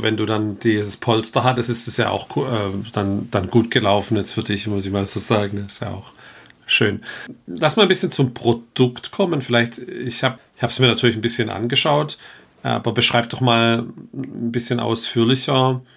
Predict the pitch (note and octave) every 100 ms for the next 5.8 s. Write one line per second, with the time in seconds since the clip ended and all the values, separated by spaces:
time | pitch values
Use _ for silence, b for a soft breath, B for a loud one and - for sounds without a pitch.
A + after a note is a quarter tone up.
0 | b b b b _ _ _ - - A#2+
1 | A2+ - C3 A#2 A#2 A2 G#2 - A#2+ A#2
2 | B2+ B2+ B2 A#2 G2+ - G#2 G2+ G2+ F#2+
3 | A2 A#2 - G#2 G2 - F2 G2+ A2+ B2+
4 | A2 G#2+ A2+ G#2 - A2 G#2 G2+ G#2 G#2
5 | A2 B2 B2+ - - A2 A#2 -